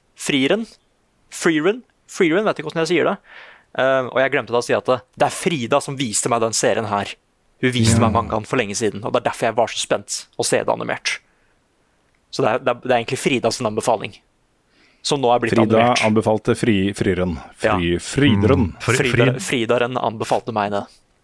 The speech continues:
Speaker 2: Mm.
Speaker 3: Riktig.
Speaker 1: Og det, og det er, det var en kongeanbefaling, fordi det, det var jo en så, de første episodene har kommet, og det er så bra, ass. Men ok, men, men det jeg skal anbefale, en rasken, er at jeg skal anbefale denne her John Wick-serien på Amazon Prime.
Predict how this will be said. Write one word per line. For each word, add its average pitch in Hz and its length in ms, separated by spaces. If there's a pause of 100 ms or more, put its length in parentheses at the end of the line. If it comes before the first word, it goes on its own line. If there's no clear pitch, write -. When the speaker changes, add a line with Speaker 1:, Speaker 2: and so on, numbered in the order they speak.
(180)
Speaker 2:
Mm. 90 320
Speaker 3:
Riktig. 101 160
Speaker 1:
Og 131 80
det, 123 120 (420)
og 127 140
det 120 140
er, 110 320
det 117 200
var 120 80
en 117 80
kongeanbefaling, - 720
fordi 120 280
det, 120 120 (120)
det 123 100
var 110 160
jo 107 80
en 110 80
så, - 320 (880)
de 185 80
første 160 240
episodene 117 320
har - 60
kommet, 98 200
og 98 100
det 98 100
er 92 100
så 101 120
bra, - 160
ass. - 200
Men 196 160
ok, 196 160 (320)
men, 147 160
men 165 100
det 151 80
jeg 156 140
skal 208 160
anbefale, 117 560
en 139 320
rasken, 151 320
er - 720
at 143 100
jeg - 80
skal - 140
anbefale 131 580
denne 147 160
her 147 240
John 147 320
Wick-serien 190 640 (840)
på 185 120
Amazon 143 340
Prime. 123 320